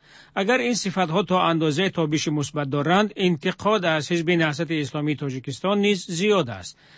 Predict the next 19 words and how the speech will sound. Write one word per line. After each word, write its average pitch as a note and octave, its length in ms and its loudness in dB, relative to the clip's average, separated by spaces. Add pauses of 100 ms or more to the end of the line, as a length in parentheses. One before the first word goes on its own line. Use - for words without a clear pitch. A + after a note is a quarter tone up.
(160)
از F3+ 180 2
جمله G3 280 2
مانند F3 460 2
یگانه F3 880 0
حزب F3+ 500 -2
سیاسی E3+ 540 -2
بدون E3 420 2
برنامه C3 460 -4
اقتصادی، F#3 680 0 (360)
طرف G3 340 -2
مغلوب F3 580 2
شده E3+ 480 0
جنگ C#3+ 380 -2
داخلی، E3 560 0 (300)
همباز F#3 520 2
پنهان E3+ 560 0
و F3+ 40 0
آشکار E3 540 -2
حکومت D3 640 0